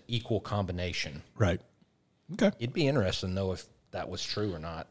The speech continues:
Speaker 1: if it was an equal combination. combination.
Speaker 2: So would you say, back to judgment,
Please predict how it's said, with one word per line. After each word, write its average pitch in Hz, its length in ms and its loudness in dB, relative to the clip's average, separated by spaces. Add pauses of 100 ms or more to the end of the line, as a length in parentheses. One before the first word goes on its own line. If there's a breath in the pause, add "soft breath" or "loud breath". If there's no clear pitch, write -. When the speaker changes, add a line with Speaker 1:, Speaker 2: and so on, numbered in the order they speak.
(340)
Speaker 1:
if 101 180 -4
it 101 80 0
was 95 260 0
an 82 100 -4
equal 87 200 -6
combination. 80 640 -6
combination. 85 600 -4
Speaker 2:
So 113 320 10
would 113 260 8
you 135 140 12
say, 131 580 10 (840 loud breath)
back 95 240 4
to 98 100 4
judgment, 120 720 4